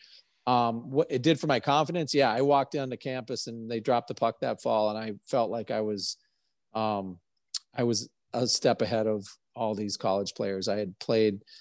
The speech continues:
at a higher level with better players. I had a lot to prove, having gotten cut. Um, first round draft pick, that I was gonna get back on track and prove that, yeah, I'm gonna make it in the N H L.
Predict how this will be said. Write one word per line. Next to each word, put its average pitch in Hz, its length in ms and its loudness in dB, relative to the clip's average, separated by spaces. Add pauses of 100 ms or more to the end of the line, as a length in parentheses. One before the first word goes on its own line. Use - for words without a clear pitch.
(160)
at 117 100 2
a 107 40 4
higher 131 280 6
level 120 400 4
with 110 160 -4
better 120 260 -2
players. 113 540 -2
I 127 60 -6
had 113 100 -4
a 110 40 -2
lot 107 300 -2
to 107 60 -8
prove, 135 600 2 (320)
having 120 220 -4
gotten 113 300 0
cut. 127 340 0 (680)
Um, 104 420 -2
first 135 240 4
round 127 200 2
draft 117 340 4
pick, 135 280 2
that 113 140 0 (100)
I 113 100 -6
was 107 180 -4
gonna 113 180 -2
get 101 180 -2
back 110 260 0
on 110 120 -2
track 113 320 2
and 104 120 -4
prove 117 240 -2
that, 110 180 -2 (280)
yeah, 120 180 -2
I'm 113 160 -4
gonna 127 180 2
make 117 240 0
it 131 140 0
in 131 40 -6
the 123 100 0
N 120 80 0
H 113 200 -2
L. 120 280 2